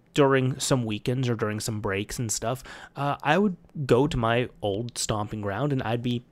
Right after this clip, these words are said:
hanging out there. I'd be talking, I'd be buying a few things, uh, because I was friends with all the employees there. Like, they were legitimately my friends and I enjoyed talking with them, hanging out with them, all that fun stuff. And I would think that they liked hanging out with me as well too. Made their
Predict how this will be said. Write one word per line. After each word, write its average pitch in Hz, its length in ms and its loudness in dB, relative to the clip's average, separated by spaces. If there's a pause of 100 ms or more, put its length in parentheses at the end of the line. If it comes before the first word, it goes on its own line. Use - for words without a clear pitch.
hanging 113 260 -2
out 110 220 -4
there. 110 220 -2
I'd 101 100 -6
be 104 80 -8
talking, 110 380 -2
I'd 113 120 -2
be 190 140 -4 (100)
buying 107 360 -2
a 101 40 -4
few 107 200 -2
things, 107 400 -4 (240)
uh, 170 80 2
because 170 180 8
I 208 120 6
was 294 140 6
friends 117 600 2
with 127 120 2
all 107 160 2
the 110 100 -4
employees 98 480 -4
there. 98 100 -6
Like, 104 180 -10
they 143 80 -4
were 180 140 0
legitimately 117 640 2 (100)
my 107 160 -2
friends 107 360 2
and 104 100 -6
I 104 60 -4
enjoyed 107 440 -4
talking 110 300 -2
with 113 120 -4
them, 107 120 -6
hanging 107 280 -4
out 170 180 0
with 170 80 -6
them, 165 300 -2 (140)
all 117 140 2
that 104 160 -6
fun 98 220 -6
stuff. - 360 -8 (400)
And 139 300 2
I 135 140 4
would 127 260 0
think 135 460 2
that 117 100 0
they 127 160 2
liked 117 300 0
hanging 104 280 -4
out 101 140 -4
with 110 140 -6
me 101 120 -4
as 98 120 -6
well 95 160 -4
too. 101 160 -8
Made 101 180 -6
their 104 200 -4